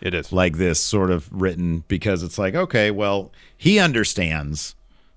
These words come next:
Speaker 2: that, uh, and it's in-, it's interesting. I, I really hope that he's, he's making a good impression. I hope that the fact that they're not letting him drop his finish on people, I can't stand that these, these roll-up fin-, this is two, two weeks in a row
Speaker 1: Yeah, I know.
Speaker 2: where he gets the roll-up
Speaker 1: I
Speaker 2: win.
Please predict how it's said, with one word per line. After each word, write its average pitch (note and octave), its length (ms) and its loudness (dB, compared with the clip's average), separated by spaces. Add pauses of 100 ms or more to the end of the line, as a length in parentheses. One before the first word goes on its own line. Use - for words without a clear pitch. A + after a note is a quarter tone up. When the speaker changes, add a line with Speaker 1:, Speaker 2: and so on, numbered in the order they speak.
(120)
Speaker 2:
that, E2 520 0
uh, D#2 400 2
and F#3 120 4
it's G#3 140 2
in-, B3 140 0
it's G3+ 220 -2
interesting. D3+ 380 0
I, A#2 300 -2
I A#2+ 60 -4
really D#3 340 2
hope B2 200 2
that G2+ 120 -2
he's, F#2+ 320 0 (560)
he's B2+ 260 2
making C3 300 4
a G#2+ 80 2
good B2 160 2
impression. F#2 580 0 (360)
I B2+ 160 2
hope A3+ 400 0
that C3+ 80 -2
the G#2+ 100 -2
fact D3 320 0
that A#2+ 60 -6
they're A#2 80 0
not C#3+ 200 2
letting C3 220 2
him G#2 120 0
drop B2+ 240 2
his E2+ 160 -2
finish G#3 320 2
on D#2 160 0
people, D2+ 420 -6 (560)
I - 100 2
can't A#3 240 2
stand G3+ 340 4
that B2+ 120 2
these, A2+ 220 2
these F#2 220 0
roll-up G2+ 440 0
fin-, F#2+ 140 -2
this C3 160 -2
is F3+ 140 -2
two, E3+ 380 -2
two - 160 0
weeks E3+ 220 0
in D#3+ 80 4
a C3+ 60 2
row B2+ 160 0
Speaker 1:
Yeah, E2+ 160 2
I D#2 40 -2
know. D#2+ 140 -2
Speaker 2:
where F#2+ 100 2
he G2 60 2
gets A#2+ 240 0
the C3 100 2
roll-up B2+ 380 2
Speaker 1:
I E2 100 -4
Speaker 2:
win. - 20 -4